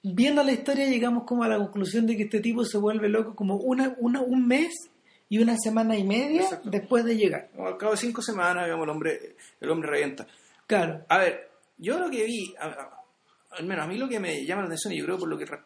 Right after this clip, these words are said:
Speaker 2: El Resplandor es realmente va a ser recordada, eh, uno es por el tema del espacio y por el hotel. O sea, es decir, el, el,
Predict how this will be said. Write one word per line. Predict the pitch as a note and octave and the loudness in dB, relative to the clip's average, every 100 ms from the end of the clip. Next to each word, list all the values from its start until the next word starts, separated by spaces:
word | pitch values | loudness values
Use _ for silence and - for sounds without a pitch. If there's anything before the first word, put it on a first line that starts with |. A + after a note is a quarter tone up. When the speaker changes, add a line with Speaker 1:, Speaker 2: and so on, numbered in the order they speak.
| - | -12
Speaker 2:
El | C#3 | -12
Resplandor | C#3 D3 E3 | -10 -8 -6
es | C3 | -6
realmente | D3 D#3 F3+ F3+ - F#3+ F#3+ F#3+ F#3 | -6 -4 -6 -8 -6 -4 -4 -4 -4
va | D#3 | -6
a | |
ser | F3 | -6
recordada, | E3+ D#3 F3 F#3 F#3+ _ _ _ _ _ _ | -6 -6 -4 -4 -6 _ _ _ _ _ _
eh, | - D3 D3 C#3 - | -4 -2 -2 -4 -4
uno | G#3 A3+ A#3 | 0 2 2
es | G#3+ | 0
por | G3+ - F#3 | -4 -2 0
el | F3+ F3+ F3+ F3 | 2 2 0 -2
tema | - E3 E3 D#3+ | -6 -4 0 0
del | D#3+ | 0
espacio | D3+ - E3 - | -2 0 0 0
y | F3 | -2
por | D3+ | -2
el | C#3+ | -2
hotel. | F#2+ - - | -6 -14 -14
O | |
sea, | D3+ C#3+ | -6 -6
es | |
decir, | D3 C#3+ E3+ - | -4 -6 -6 -6
el, | C#3 C#3 | -8 -8
el, | - C#3 C3 | -8 -10 -14